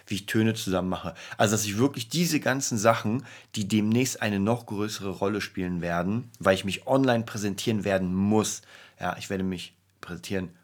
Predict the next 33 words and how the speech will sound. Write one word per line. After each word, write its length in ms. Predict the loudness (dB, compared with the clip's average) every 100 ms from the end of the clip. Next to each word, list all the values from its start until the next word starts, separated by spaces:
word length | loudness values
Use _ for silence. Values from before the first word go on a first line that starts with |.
| _
müssen. 540 | 0 8 8 6 -2 -10 -18 -20 -6
Und 160 | -2 0
das 140 | 0
sieht 200 | 0 0
man 180 | 0 0
gerade 320 | 4 4 4
bei 160 | 2 0
ganz 280 | 0 0
vielen 280 | -4 -4 -4
kleineren 500 | -2 0 2 0 -2
Geschäften 560 | -2 -4 -6 -8 -8 -8 -12 -20 -12
und 160 | -8 -4
auch 120 | -2
Mittelgeschäften, 880 | 0 0 -2 -4 -4 -6 -4 -4 -4 -12 -10 -4
dass 220 | -4 -2
die 200 | 0 0
einfach 280 | 0 -2 -4
im 120 | -2
Internet 400 | -2 -2 -4 -2
nicht 340 | -2 -2 -4
passieren 480 | -8 -6 -2 0 -2
und 180 | -4 -6
deswegen 580 | -4 -4 -2 -2 -2 -8
einfach 440 | -6 -4 -4 -6 -6
mal 300 | -4 -4 -4 -12 -20 _
weg 300 | 0 2 2
sind. 320 | 0 -4 -2
Ja, 160 | -2 0
gerade 320 | 6 6 4
zu 160 | -2 -4
so 80 |
einer 180 | -2 -2
Zeit, 340 | 0 0 0